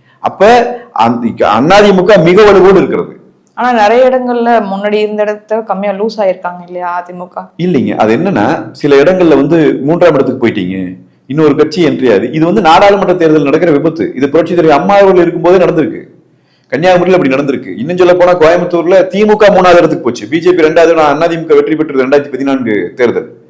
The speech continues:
Speaker 1: திமுக மூணாவது இடத்துக்கு போச்சு, அழிஞ்சு போச்சா?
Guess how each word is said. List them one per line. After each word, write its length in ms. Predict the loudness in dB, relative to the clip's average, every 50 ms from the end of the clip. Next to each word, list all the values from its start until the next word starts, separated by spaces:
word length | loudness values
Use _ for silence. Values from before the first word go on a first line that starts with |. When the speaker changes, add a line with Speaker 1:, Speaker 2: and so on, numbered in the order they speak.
| _ _ _ _ _ _ _ -6 -2
Speaker 1:
திமுக 220 | 0 0 2 2
மூணாவது 300 | 2 2 2 2 2 2
இடத்துக்கு 260 | 2 2 0 -2 -4 -6
போச்சு, 360 | -8 -8 -8 -12 -20 -20 -20 _ _ -4
அழிஞ்சு 220 | -4 -2 -2 0 -2
போச்சா? 220 | 0 0 0 -2